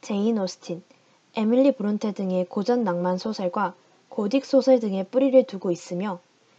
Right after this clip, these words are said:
히스토리컬 로맨스, 로맨틱 서스펜스 등 몇십 가지나 되는 하위 장르가 존재한다. 로맨스의 구성 요소는 네 가지로 이루어져 있는데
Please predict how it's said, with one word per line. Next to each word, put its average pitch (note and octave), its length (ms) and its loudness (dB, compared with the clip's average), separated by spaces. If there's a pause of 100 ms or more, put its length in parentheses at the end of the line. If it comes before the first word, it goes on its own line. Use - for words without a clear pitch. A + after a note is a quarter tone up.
(300)
히스토리컬 C#4 720 2
로맨스, F3+ 540 -2 (400)
로맨틱 A3+ 460 0
서스펜스 C4 600 0
등 G3 240 -6 (480)
몇십 G3+ 340 -2
가지나 C4 480 6
되는 G3 260 -4
하위 B3 280 4
장르가 F3+ 420 -2
존재한다. F3 720 -6 (1040)
로맨스의 C#4 560 2
구성 A#3 320 0
요소는 G#3 400 -2
네 F3+ 140 6
가지로 A#3 340 0
이루어져 F3+ 480 0
있는데 D#3+ 540 -8